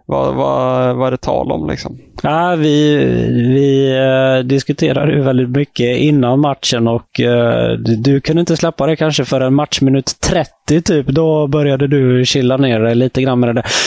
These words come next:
Speaker 2: Men
Speaker 1: Ja, men jag tycker det är lite larvigt att hålla, vad, vem, för vem är det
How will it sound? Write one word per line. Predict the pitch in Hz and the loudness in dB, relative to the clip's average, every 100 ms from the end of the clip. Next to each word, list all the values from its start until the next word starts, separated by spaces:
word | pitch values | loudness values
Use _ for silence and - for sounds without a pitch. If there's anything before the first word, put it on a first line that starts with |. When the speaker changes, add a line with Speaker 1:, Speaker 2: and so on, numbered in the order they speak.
| - | -2
Speaker 2:
Men | 160 156 156 | 0 0 0
Speaker 1:
Ja, | 139 | 0
men | 143 | -2
jag | 147 | -2
tycker | 156 165 | -2 -2
det | 160 | -2
är | |
lite | 156 - | -2 -2
larvigt | 151 151 165 135 113 135 - | -2 0 0 -2 -2 -4 -2
att | 147 | -2
hålla, | 143 139 139 139 | 0 0 0 0
vad, | 143 151 139 | 0 -2 -2
vem, | 160 147 147 151 135 | -2 0 2 0 -2
för | - - - 156 | -10 -10 -4 -4
vem | 147 151 120 131 143 | -2 -2 0 0 0
är | 135 120 | 0 -2
det | 117 127 123 123 123 123 120 120 | 0 0 2 2 2 2 2 2